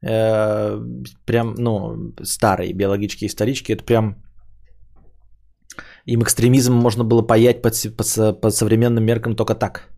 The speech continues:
Охладитель траханья, топ-стримеры и только, и только сейчас получили мыловарни, а простым смертным сейчас получи почти Unreal.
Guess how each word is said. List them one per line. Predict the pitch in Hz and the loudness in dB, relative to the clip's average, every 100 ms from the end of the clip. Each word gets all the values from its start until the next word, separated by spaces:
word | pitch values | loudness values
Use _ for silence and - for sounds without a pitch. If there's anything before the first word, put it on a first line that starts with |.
| - - - - - - - | -20 -20 -20 -20 -20 -20 -12
Охладитель | - 101 127 165 143 131 | -6 0 4 4 2 0
траханья, | - 151 - 107 101 | 2 0 2 -2 -2
топ-стримеры | 131 117 - 139 135 120 120 | -2 -2 0 2 2 2 2
и | 113 | 2
только, | 127 120 127 120 117 - - - - - 127 | 0 0 2 0 0 -10 -18 -18 -18 -6 -2
и | |
только | 113 147 127 120 | 4 4 4 0
сейчас | - 110 135 131 | -2 0 0 2
получили | 117 113 - 123 110 | 2 2 2 2 4
мыловарни, | 107 107 110 117 110 98 - | 4 4 6 6 4 0 -6
а | - 104 | -4 -2
простым | 98 113 113 139 | 0 0 0 -4
смертным | 120 123 120 113 107 | -2 0 0 -2 -4
сейчас | 110 117 | -2 -2
получи | - 110 104 117 | 0 -2 -2 -4
почти | 107 - - | -4 -4 -2
Unreal. | 107 107 113 95 | 0 0 -2 -2